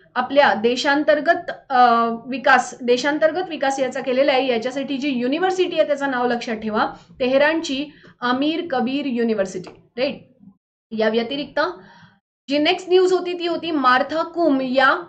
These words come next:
केनियाच्या प्रथम महिला मुख्य न्यायाधीश बनलेल्या आहेत. यांचा हा photo आहे आणि याबद्दल आपण मग detail information घेतली की यांचं career कसं होतं. या दोन हजार तीन मध्ये judge म्हणून appoint झालेल्या आहेत. दोन हजार पाच आणि दहा मध्ये यांनी Rights and Welfare of Children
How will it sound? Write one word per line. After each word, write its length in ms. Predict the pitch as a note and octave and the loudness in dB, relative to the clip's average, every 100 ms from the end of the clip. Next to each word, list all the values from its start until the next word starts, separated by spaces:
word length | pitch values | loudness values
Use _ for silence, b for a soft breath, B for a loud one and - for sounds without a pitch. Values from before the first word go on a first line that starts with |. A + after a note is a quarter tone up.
| - | -12
केनियाच्या 600 | - B3+ C#4+ D4+ D#4 C4 | -6 -4 0 0 0 0
प्रथम 540 | C#4 - B3+ B3+ C#4+ F#3+ - A3+ | 0 -2 -2 0 -2 -2 -8 -6
महिला 580 | A#3 A#3 B3+ C4+ B3+ D4 - | -2 -2 0 2 2 0 -4
मुख्य 460 | B3 D#4 - F#4 F4+ | -4 -4 -2 0 2
न्यायाधीश 640 | D4 B3 B3 A#3+ C#4 C#4 | 2 4 4 2 -2 -4
बनलेल्या 460 | A#3+ A#3 A3+ A3 A#3+ | -4 0 2 2 0
आहेत. 180 | A#3 D4+ C4+ | -2 -4 -6
यांचा 280 | A#3+ A#3 A#3+ | -4 -4 -4
हा 160 | A#3 | -6
photo 260 | G#3+ G#3 G#3+ | -6 -6 -2
आहे 100 | C#4 | -2
आणि 240 | E4 C#4+ | -2 -4
याबद्दल 400 | B3+ B3 A3+ C4 | -2 -2 -2 -2
आपण 220 | D4 C4 C4+ | -2 -2 -4
मग 240 | D#4 F4+ B B B | -4 -6 B B B
detail 540 | A#3 D#4 E4+ C#4+ G#3+ A#3 | -6 -4 4 4 4 -2
information 540 | C4+ C#4+ C#4 C#4 C#4+ | -2 0 -2 -2 -2
घेतली 260 | C#4 C4+ D4 | -4 -4 -8
की 100 | D#4 | -4
यांचं 260 | C4+ C#4 | -4 -4
career 340 | C4+ B3 B3+ C#4 | -4 -2 0 0
कसं 240 | C#4 C#4+ | 0 -2
होतं. 260 | C#4 C4+ D4 | -2 0 0
या 240 | C#4+ C4+ | 0 0
दोन 240 | A#3 A3+ | 2 0
हजार 200 | B3 B3 | 0 -4
तीन 260 | B3+ C4 C4 | -6 -6 -6
मध्ये 260 | C4+ B3+ B3 | -4 -4 -2
judge 300 | A3+ A#3+ C4+ | -2 -2 0
म्हणून 240 | C4+ C#4 | -2 -2
appoint 340 | C4+ B3+ C4 | -4 -4 -2
झालेल्या 320 | C#4 B3 A#3 C4+ | -2 0 0 0
आहेत. 120 | D#4+ B B A3+ | -2 B B -4
दोन 180 | C4 | -2
हजार 220 | C4+ C4+ C4+ | 0 0 0
पाच 320 | C4+ C4 C#4+ | -2 -2 0
आणि 160 | D4 | 0
दहा 200 | C#4 C4+ | 0 -2
मध्ये 240 | C4 A#3+ B3 | -2 -2 0
यांनी 360 | A#3+ C4 F#4 B B B - | 0 -2 -2 B B B -2
Rights 540 | A#3+ D4+ - - - | 2 2 0 -8 -8
and 120 | C4 B3+ | -4 -2
Welfare 320 | A#3+ C4 C4+ | -2 0 0
of 260 | C#4 - | -2 -4
Children 300 | D4 D4 B3 | -4 0 0